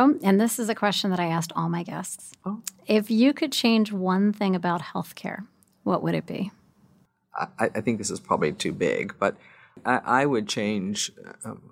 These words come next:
Speaker 2: who has access to healthcare.
Speaker 1: Can you
Speaker 2: The
Speaker 1: say more?
Speaker 2: access.
Speaker 1: Yeah.
Speaker 2: I, I, I, you know, I had the privilege of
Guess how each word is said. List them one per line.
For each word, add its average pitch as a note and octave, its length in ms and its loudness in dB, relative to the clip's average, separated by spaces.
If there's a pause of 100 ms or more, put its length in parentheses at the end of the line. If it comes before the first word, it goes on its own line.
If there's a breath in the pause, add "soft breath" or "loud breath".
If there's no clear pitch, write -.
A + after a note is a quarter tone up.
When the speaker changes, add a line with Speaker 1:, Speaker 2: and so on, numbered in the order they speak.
(120)
Speaker 2:
who C3+ 160 2
has G#2+ 220 0
access - 720 -6 (140)
to A2 80 -8
healthcare. - 580 -8 (800)
Speaker 1:
Can A#3+ 140 2
you G#3+ 80 6
Speaker 2:
The G#3 40 2
Speaker 1:
say A3+ 140 2
more? G#3 140 2
Speaker 2:
access. A#3 360 -2
Speaker 1:
Yeah. A3+ 360 0 (680 soft breath)
Speaker 2:
I, B3 500 2
I, F#3 260 2
I, F3 100 0
you F3+ 180 0 (180)
know, E3+ 160 0
I D#3+ 100 2
had D3+ 260 -6
the C3+ 200 0 (180)
privilege D#3 380 0
of - 220 -10